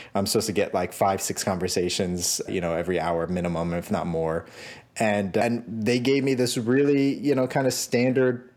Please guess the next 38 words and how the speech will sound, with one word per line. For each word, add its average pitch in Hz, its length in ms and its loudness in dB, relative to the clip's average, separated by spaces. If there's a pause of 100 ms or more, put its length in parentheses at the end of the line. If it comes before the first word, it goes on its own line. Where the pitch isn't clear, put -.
(800)
pitch - 540 0
that 104 180 0
I 107 40 4
was 113 120 2
supposed 120 240 2
to 120 80 0
just, - 300 -2 (180)
you 123 120 2
know, 98 140 0
vomit 107 420 2 (120)
on 107 160 0
anybody 107 400 0
who, 107 320 0 (240)
who 120 80 4
said 104 320 0
hello. 131 340 2 (720)
And 147 260 2
it 156 160 4
was - 200 2
terrible, 147 500 4 (140)
<laughs> - 80 2 (420)
like, 160 240 4 (220)
the 135 100 4
worst 143 380 4
experience 123 520 2
ever. 110 200 2
And 101 80 2
I - 20 2
remember 127 300 4
finishing 127 480 2
my 117 100 4
first 117 540 2 (500)
two 151 180 4
hours 120 320 4
on 107 120 2
Connect 107 320 0
and 101 120 0
Sell. 90 400 0